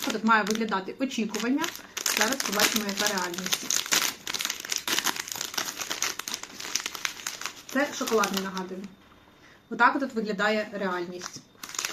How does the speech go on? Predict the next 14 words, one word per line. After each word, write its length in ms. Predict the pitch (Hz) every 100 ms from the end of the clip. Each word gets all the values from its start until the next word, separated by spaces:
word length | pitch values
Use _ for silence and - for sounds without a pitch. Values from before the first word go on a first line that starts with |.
| -
Ні, 80 | 233
ну 100 | 220
що, 140 | 247 -
трохи 300 | 339 359 415
ніби 180 | 370
схоже, 380 | - 214 190 190
ні? 140 | 196 269 - - - - - - - - -
Так, 160 | 196
тут 140 | 254 233
внизу 200 | 214 202
шоколад, 480 | 208 208 233 359 240
зверху 240 | 220 220
також 240 | 190 196
шоколад. 420 | - 196 196 262